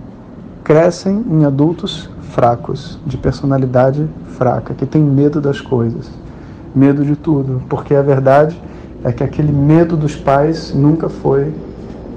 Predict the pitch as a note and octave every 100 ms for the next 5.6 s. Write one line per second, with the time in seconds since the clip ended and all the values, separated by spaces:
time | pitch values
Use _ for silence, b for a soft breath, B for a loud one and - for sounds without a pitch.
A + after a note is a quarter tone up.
0 | - - - D3+ D#3+ B2 B2+ B2 A#2+ C3
1 | C#3 - A#2 A2+ - - - - - -
2 | B2 B2 B2+ D3 D3 D3+ D3+ B B B
3 | - C3 - C#3 D#3+ D#3+ D#3 C3 D#3 G3+
4 | F#3+ D#3 C#3+ - C3+ - D#3 D3+ C3 B2
5 | C3 A#2+ E3 G#3+ E3